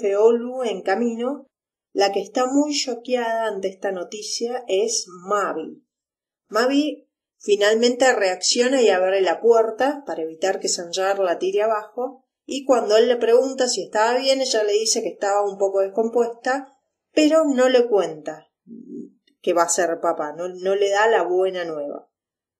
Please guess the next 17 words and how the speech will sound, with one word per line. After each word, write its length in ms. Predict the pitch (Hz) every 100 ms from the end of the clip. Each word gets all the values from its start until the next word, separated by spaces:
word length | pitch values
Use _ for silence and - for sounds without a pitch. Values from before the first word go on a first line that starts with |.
| _ _ _ _
Y 300 | 277 294 320
ellos 680 | 277 269 277 294 - - _
no 280 | 190 202 196
pueden 720 | 226 233 240 226 220 185 -
estar 400 | 180 - 214 226
mucho 300 | 233 226 208
tiempo 280 | 208 208 214
solos. 520 | 220 233 226 240 240
Sanjar, 760 | 202 175 175 202 214 233 240 - _ _ -
que 100 | 180
no 220 | 196 202
queda 260 | 240 247
muy 260 | 220 208 214
convencido 840 | 214 202 196 190 - 240 233 220
con 120 | 185 175
esta 240 | 220 214
explicación, 1080 | 208 - - - 190 202 - 233 233 277